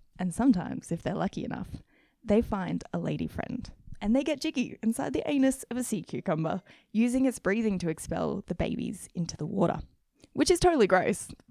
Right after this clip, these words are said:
but actually doesn't, I mean, aside from the loss of dignity from having a fish inside your anus, uh, affect the cucumber. This relationship is called commensal,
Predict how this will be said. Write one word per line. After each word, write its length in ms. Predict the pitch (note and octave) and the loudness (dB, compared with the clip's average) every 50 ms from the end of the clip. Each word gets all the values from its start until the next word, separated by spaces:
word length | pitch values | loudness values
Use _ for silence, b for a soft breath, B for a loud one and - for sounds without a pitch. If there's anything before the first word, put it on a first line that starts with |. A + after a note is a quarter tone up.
| _ _ | _ _
but 280 | - G#3+ A3 - - - - | 6 6 6 4 0 -2 0
actually 380 | B3 B3+ - - - D#4 C#4+ | 0 0 0 -2 -2 -2 0
doesn't, 420 | A3 A#3+ A#3+ B3 C4+ C4 B3+ C4 - _ _ _ _ - | 2 2 2 4 4 4 4 2 0 _ _ _ _ -8
I 80 | F#3+ F#3 | -8 -6
mean, 240 | F3 E3 - D3+ - _ _ - | -6 -6 -8 -10 -14 _ _ -8
aside 300 | F3+ - E3+ D#3 D#3+ - | -4 -2 0 0 0 0
from 100 | F3 E3+ | -2 -2
the 80 | D#3+ | 0
loss 180 | D#3+ D#3+ - - | 0 0 0 -2
of 120 | F3 - | 0 4
dignity 420 | - G#3+ G3+ A3 G3+ G3+ G3 E3+ G3 | 6 8 10 10 10 10 8 4 4
from 200 | - - G3+ G#3+ | 2 4 4 4
having 300 | G#3 F#3+ F3+ G3 F#3 F3+ | 6 4 4 4 2 2
a 40 | |
fish 260 | F3 - F#3+ G3 - G#3 | 2 4 4 4 6 4
inside 320 | F#3 F3+ F#3 D#3+ E3+ F3 | 2 4 2 2 2 0
your 80 | D3+ D#3+ | 0 0
anus, 360 | E3 F3+ F#3 G#3+ - - - b b b b b b b b b b - | 2 4 6 4 4 4 0 b b b b b b b b b b 0
uh, 220 | A3 A3 A3 G#3 - - _ _ | 2 2 2 0 -4 -10 _ _
affect 420 | C4 C4 - - - - - - - | -6 -4 -4 -6 -6 -8 -12 -14 -12
the 60 | - | -12
cucumber. 640 | - - - F#3+ F#3 F#3+ F#3 - - - - - - - _ _ _ _ _ _ _ - | -8 -4 -2 -2 0 0 0 0 -2 -2 -4 -4 -8 -12 _ _ _ _ _ _ _ 4
This 200 | A3 C4+ - C#4+ | 4 4 6 4
relationship 580 | C4+ B3+ A#3+ A#3+ A#3 A#3+ A3+ A3 - A3 - | 4 2 2 2 2 2 0 0 -2 -4 -6
is 100 | G#3+ G3 | -6 -8
called 400 | - - G3+ F#3+ F#3+ F#3 F3 - | -4 -2 -2 0 0 -2 -4 -6
commensal, 680 | - - F#3 F3 F3 F3 - - - - - - - | -6 -2 -2 0 0 0 -2 -4 -4 -6 -6 -6 -6